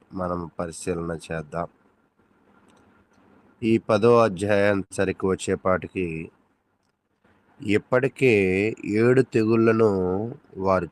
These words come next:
చూశారు. వే-, ఏడు తెగుళ్లను చూసినప్పటికీ కూడా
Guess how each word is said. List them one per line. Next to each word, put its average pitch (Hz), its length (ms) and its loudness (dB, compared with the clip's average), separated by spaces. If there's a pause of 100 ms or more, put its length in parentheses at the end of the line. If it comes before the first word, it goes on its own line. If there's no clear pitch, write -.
(120)
చూశారు. 92 480 -6 (2000)
వే-, 104 400 2 (200)
ఏడు 117 300 4
తెగుళ్లను 127 580 4
చూసినప్పటికీ 110 1080 -2
కూడా 87 580 -2